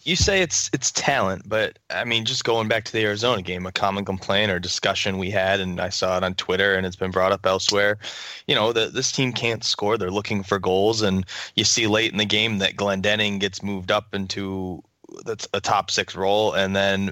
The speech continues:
Mantha's pretty much benched. I mean, you know, Mantha isn't scoring a goal per game, but he's scoring more often than Glendening.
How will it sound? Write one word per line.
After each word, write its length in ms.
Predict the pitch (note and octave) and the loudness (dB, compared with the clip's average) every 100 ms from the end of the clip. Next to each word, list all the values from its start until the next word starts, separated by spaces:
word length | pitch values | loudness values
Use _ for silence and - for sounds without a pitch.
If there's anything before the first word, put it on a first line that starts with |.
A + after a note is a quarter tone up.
| E2+ | 0
Mantha's 560 | G2 G#2 G#2+ G2+ G2 | 2 2 2 0 0
pretty 260 | - G#2+ G#2 | -2 0 0
much 320 | G2+ G2+ - - | 0 -2 -2 0
benched. 400 | A#2 E2+ - D#2+ | -2 -2 -2 -2
I 40 | |
mean, 360 | F#2+ F#2 F2+ E2 - | 0 -2 -4 -6 -10
you 360 | E2 D#2+ G#2+ | -10 -6 -2
know, 100 | G2+ | 0
Mantha 680 | F#2+ F#2+ G#2 G#2 F#2+ F#2+ F2+ - - - - | 2 2 0 0 0 0 -4 -12 -20 -20 -6
isn't 260 | - G#2 F2 | -2 -2 -2
scoring 340 | - A#2 G#2+ | 0 2 2
a 80 | F#2+ | 2
goal 240 | F#2 G2+ F#2 | 2 0 0
per 140 | F#2 | -2
game, 380 | F2+ G2+ B2 F#2+ | 0 0 0 0
but 120 | F#2 | -2
he's 160 | F2+ - | -2 -2
scoring 440 | - - G2+ G#2 | -2 0 0 2
more 200 | G#2 G#2+ | 2 4
often 300 | G#2 - G#2+ | 2 0 -2
than 180 | G#2 G2+ | -2 0
Glendening. 680 | G#2 G2 G2+ B2 F#2+ F#2+ | 0 0 0 0 0 -2